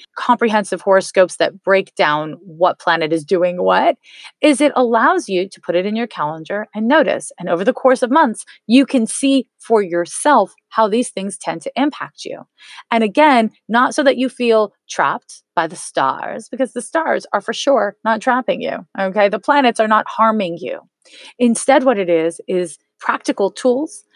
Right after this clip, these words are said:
that you can use to contextualize your experience and help you navigate what's happening now and what's coming ahead. My loves, you are the best. Why are you the best?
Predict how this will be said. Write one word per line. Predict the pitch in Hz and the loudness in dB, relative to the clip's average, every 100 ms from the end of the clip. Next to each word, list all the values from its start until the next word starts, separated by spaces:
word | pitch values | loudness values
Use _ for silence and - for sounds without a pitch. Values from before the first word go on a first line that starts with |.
| _ - | _ -2
that | - | -2
you | 185 | -4
can | 165 170 160 | -6 -6 -6
use | 165 202 240 277 - _ _ - | -2 0 0 -4 -10 _ _ -14
to | - | -8
contextualize | 180 180 220 - 220 196 175 | -6 -4 -4 -2 2 2 2
your | 156 | -2
experience | - 208 208 214 214 - _ - - | -2 0 2 0 -4 -8 _ -16 -4
and | 180 | -4
help | - 226 | 0 -2
you | 196 170 | 0 -2
navigate | 170 190 220 208 160 143 233 254 _ | 2 4 4 2 0 0 -2 -6 _
what's | 170 165 | -2 0
happening | 143 143 143 143 | -4 -6 -8 -2
now | 160 170 233 247 _ - | 0 0 0 -6 _ -10
and | 151 143 | -6 -6
what's | 151 - | -8 -10
coming | - 131 139 147 147 | -8 -6 -4 -8 -6
ahead. | 165 170 - 123 151 - _ _ _ _ _ _ _ | -6 -6 -8 -12 -14 -20 _ _ _ _ _ _ _
My | 220 254 269 | 2 4 4
loves, | 247 214 180 - - - - _ - | 2 2 2 0 -6 -20 -20 _ -8
you | 202 285 302 | 0 0 2
are | 233 | 0
the | 220 | 2
best. | 254 196 - - - _ | 2 0 -2 -16 -20 _
Why | 175 196 | 0 2
are | |
you | 240 254 | 2 -2
the | 262 | 0
best? | 294 349 - | 0 0 -8